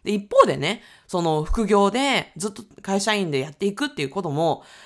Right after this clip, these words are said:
あー、フリーランスになっとけばよかったなーって思うかもしれない。うん。いや、なんかやっぱり上司の言うこと聞くばっかりの人生もなんかやだなって思うかもしれない。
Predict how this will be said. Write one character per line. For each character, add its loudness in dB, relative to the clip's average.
あ 4
ー、 -2
フ 0
リ -2
ー -8
ラ 2
ン -2
ス -4
に -6
な -4
っ -10
と -8
け -8
ば 0
よ 0
か -2
っ -6
た -2
な 2
ー 2
っ -16
て -4
思 4
う -2
か -2
も -8
し -8
れ 4
な 2
い。 -8
う 0
ん。 -6
い -4
や、 -2
な 4
ん -8
か 0
や 4
っ -8
ぱ 2
り 0
上 0
司 -6
の 0
言 2
う 2
こ -2
と 2
聞 -8
く 2
ば 6
っ -12
か -2
り -4
の -2
人 -2
生 -4
も -4
な 0
ん -4
か -2
や 4
だ 2
な 2
っ -8
て -6
思 0
う 0
か -6
も -10
し -8
れ 0
な 2
い。 -4